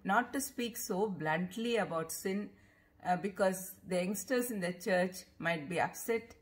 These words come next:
embarrassed, and wrongly influenced. The pastor went to the medicine shelf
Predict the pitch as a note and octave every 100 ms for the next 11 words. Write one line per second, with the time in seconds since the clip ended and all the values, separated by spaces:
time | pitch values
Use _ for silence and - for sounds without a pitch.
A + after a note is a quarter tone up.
0 | - - - E3+ E3 F3 F3 G3+ - F3+
1 | D#3 C#3+ D3+ D#3+ F3+ F#3+ F3+ D#3+ - D#3
2 | D3 D3+ - - - - - _ _ _
3 | _ _ - - A3+ A#3+ A#3+ A#3+ C4+ A#3
4 | A3 A3 G3+ F3+ F3+ G3+ A3 G3 - F3+
5 | A3 -